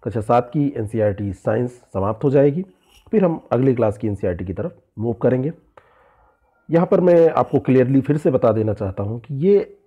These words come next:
आपको कई बार लगता होगा कि बहुत कम फैक्ट मिलते हैं। फैक्ट पे मत जाइए, फैक्ट भी इंपॉर्टेंट है क्योंकि फैक्ट पूछे जाते हैं, लेकिन उससे ज़्यादा इंपॉर्टेंट है कॉन्सेप्ट। अगर कॉन्सेप्ट क्लियर हो गया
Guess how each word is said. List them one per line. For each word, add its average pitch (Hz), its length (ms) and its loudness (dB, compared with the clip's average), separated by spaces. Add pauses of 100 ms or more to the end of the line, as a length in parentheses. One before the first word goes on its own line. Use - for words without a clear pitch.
(440)
आपको 180 380 0
कई 170 220 2
बार 175 120 4
लगता 160 280 2
होगा 156 240 4
कि 156 120 -4
बहुत 160 380 -4
कम 139 160 2
फैक्ट 110 340 -2
मिलते 90 280 -8
हैं। 87 160 -16
फैक्ट - 560 -4
पे 147 60 0
मत 98 140 -2
जाइए, 110 320 -4 (1160)
फैक्ट 165 260 2
भी 170 120 4
इंपॉर्टेंट 143 500 2
है 151 120 -12 (760)
क्योंकि 110 200 -8
फैक्ट 107 360 -6
पूछे 123 260 -4
जाते 151 260 0
हैं, 143 200 -8 (380)
लेकिन 190 300 -6
उससे 214 260 -2
ज़्यादा 147 280 4
इंपॉर्टेंट 123 580 2
है 156 60 -2
कॉन्सेप्ट। 98 600 -6 (680)
अगर 139 100 -6
कॉन्सेप्ट 147 480 -2
क्लियर 160 300 2
हो 107 140 0
गया 113 260 -4